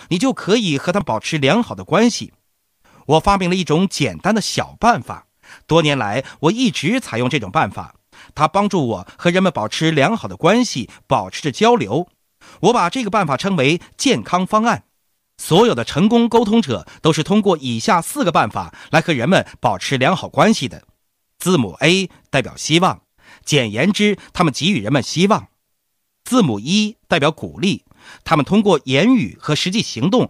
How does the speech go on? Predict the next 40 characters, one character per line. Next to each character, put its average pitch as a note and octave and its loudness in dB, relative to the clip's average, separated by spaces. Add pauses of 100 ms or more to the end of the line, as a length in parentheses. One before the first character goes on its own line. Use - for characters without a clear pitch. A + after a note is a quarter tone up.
(140)
来 E3+ 2
鼓 G#2 -10
励 F3+ -4
他 A#2+ -6
人。 D#2 -16 (680)
字 G3 -2
母 B2 -2
L D#3+ 2 (200)
表 G#2 -2
示 - -4
爱， G#3+ -2 (360)
人 C#3+ 4
们 C#3 2
切 F#3 0
身 G3 2
体 A#2 -4
会 F3 2
到 A2 -4 (160)
他 C3+ 0
们 F#2+ -4 (120)
对 B2+ -2
他 - -2
们 D#3 0
的 B2+ -2
关 F3 4
心。 G3+ 0 (640)
字 C#4+ 0
母 D#3+ 4
P A#3+ 0 (140)
代 F#3 4
表 B2 2
个 F3 0
人 D#3 4
价 G#3+ 0
值， - -16 (560)
伟 D#3 4
大 E3 2
领 D3 0
导 F3+ 4
者 G2+ -6